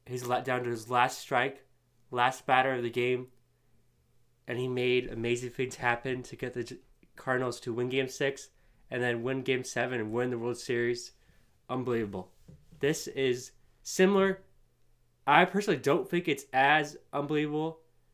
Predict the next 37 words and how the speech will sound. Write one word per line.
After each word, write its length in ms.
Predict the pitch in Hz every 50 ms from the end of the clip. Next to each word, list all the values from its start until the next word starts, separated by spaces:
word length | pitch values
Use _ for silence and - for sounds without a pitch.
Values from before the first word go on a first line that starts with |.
| _ _ _ _ _ _
as 220 | - 135 131 123
Game 260 | - - 139 135 139 135
six 380 | - - 156 151 147 - -
of 60 | 143
the 100 | 131 127
twenty 160 | - 147 143 143
eleven 220 | 139 139 139 139
World 200 | 143 143 143 143
Series. 360 | - - 151 147 147 139 131
That 280 | 120 135 135 139 135 -
will 300 | 131 131 135 131 127 - -
forever 320 | - 131 127 127 127 127
be, 260 | 117 - 131 123 123 120
to 140 | 120 - 123
me 340 | 117 120 127 127 131 123 123
personally, 600 | 120 - - 139 131 131 - 120 110 107 104 104 - - _ _ - _ _ _ _
one 120 | 127 120
of 60 | 117
the 40 | 120
most 440 | 117 113 113 117 113 - - - - _ _ _ _ - _ _ _ _ _ - - - - _ - - - - _ - - _ _
dramatic 800 | - - 147 135 127 123 120 123 120 123 117 117 - - - - _ - _ _ _ _ _ _ _ _ _ _ _ _ _ _ _ -
e-, 300 | 110 - - 127 117 139
endings 480 | 131 131 123 123 120 113 110 107 110 -
ever. 400 | - 123 120 98 104 92 92 - - - - - _ _ - _ - - - _ - - - _
So 140 | _ - 165
let's 120 | 156 156
get 140 | - 180 160
into 180 | 143 - - 135
this 220 | 123 135 135 135
game. 320 | - 120 104 92 87 90 - - _ _ _ _ _ _ _ _ _ _ _ _ _ _ _ _
First, 340 | - - 151 156 156 - -
the 80 | 151
starting 300 | 139 - - 147 143 139
lineups 320 | 135 139 147 151 147 - -
for 80 | -
the 80 | 110 104
Dodgers. 640 | 98 135 131 131 139 151 156 170 170 165 - -